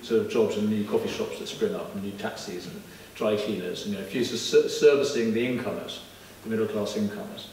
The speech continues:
That might happen, but not the transformation that's hoped for.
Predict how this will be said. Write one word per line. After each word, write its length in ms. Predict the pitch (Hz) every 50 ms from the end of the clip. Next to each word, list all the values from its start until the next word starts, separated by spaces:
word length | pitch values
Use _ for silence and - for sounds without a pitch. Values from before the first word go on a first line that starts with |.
| - - - - - -
That 160 | - 117 110 107
might 140 | 107 107
happen, 300 | - - - - - - -
but 180 | - - 135
not 240 | 135 135 131 - -
the 80 | - -
transformation 640 | - 110 107 101 - 104 107 104 98 98 - - 90
that's 260 | 110 - - - - - - - - -
hoped 240 | - 196 - - -
for. 120 | - 202